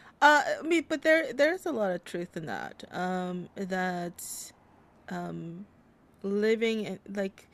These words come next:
living in the present is much more important sometimes, uh, than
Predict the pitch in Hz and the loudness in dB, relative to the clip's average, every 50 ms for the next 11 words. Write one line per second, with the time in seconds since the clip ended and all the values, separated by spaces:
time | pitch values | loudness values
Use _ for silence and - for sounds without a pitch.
0 | - - - - _ _ _ 208 202 220 233 226 240 240 233 220 214 208 202 - | -20 -20 -20 -20 _ _ _ -2 2 2 4 4 4 2 0 0 0 -2 -4 -6
1 | - - - 185 170 165 170 - 160 147 127 104 - - _ - - _ _ _ | -14 -8 -6 -4 -4 -4 -6 -6 -8 -8 -8 -10 -14 -14 _ -18 -20 _ _ _
2 | _ _ _ _ _ _ _ _ _ _ _ _ _ - 185 180 180 175 175 175 | _ _ _ _ _ _ _ _ _ _ _ _ _ -4 -4 -2 -2 -2 -2 -2
3 | 170 175 175 180 - - - - _ _ _ _ _ _ _ _ _ _ _ _ | -4 -6 -6 -8 -10 -12 -14 -14 _ _ _ _ _ _ _ _ _ _ _ _
4 | _ _ _ _ - 208 196 190 196 196 196 202 214 220 220 208 - - - 190 | _ _ _ _ -10 -6 -4 -2 -2 -2 0 0 0 0 -2 -4 -6 -8 -6 -4
5 | 190 190 190 185 180 180 180 175 165 - - 180 175 - - - 190 180 156 151 | -4 -2 -2 -2 -2 -2 -2 -4 -4 -4 -6 -6 -6 -8 -6 -2 0 0 0 0
6 | - 160 - - - 156 156 - 156 - - - - - - - - _ _ _ | -4 -10 -10 -10 -12 -12 -12 -12 -14 -14 -14 -14 -16 -18 -18 -20 -20 _ _ _
7 | _ _ _ _ _ _ _ _ _ - 175 170 170 160 160 135 - - 170 170 | _ _ _ _ _ _ _ _ _ -8 -4 -4 -2 -2 -4 -6 -8 -10 -12 -8
8 | - 185 180 175 175 170 165 165 160 160 160 160 160 160 185 | -4 -4 -2 -2 -2 -2 -2 -2 -4 -4 -6 -6 -8 -8 -10